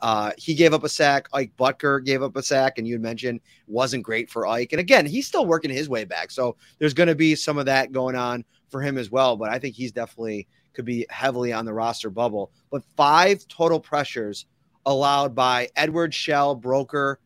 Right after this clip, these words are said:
Mance, and Butker. Three individually for Vandemark. And I think it's a lot to put on the plate of a second-year U D F A guy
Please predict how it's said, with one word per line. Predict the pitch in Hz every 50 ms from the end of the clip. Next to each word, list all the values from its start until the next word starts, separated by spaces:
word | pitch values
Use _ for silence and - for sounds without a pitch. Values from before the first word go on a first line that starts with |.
| _ -
Mance, | 123 127 123 123 123 127 120 - -
and | 139 120 104
Butker. | 110 120 123 - - 147 139 139 - _ _ _ _ _
Three | - 131 139 170 190 185 156 131 113 95 - _ -
individually | 156 156 147 127 113 135 147 143 127 131 131 131 123
for | - - 127
Vandemark. | 110 123 131 151 151 131 113 110 104 104 107 - - 123
And | 117 113 - _ _ - _ _ _ _ _ _ _ _ - -
I | 214 277
think | 277 359 359 403
it's | 359 -
a | 247 185
lot | 135 117 120 123 143 170 - -
to | 196 -
put | _ - 170 156
on | 156 151 151
the | 143 123
plate | - _ - 113 107 90 85 - _ -
of | 123 113 117
a | 113
second-year | - - - 160 147 - - - - 160 151 147 127 113 110 -
U | 143 139 135
D | 131 131 127 123
F | 117 110 -
A | 120 113 107
guy | 92 87 69 65 65 64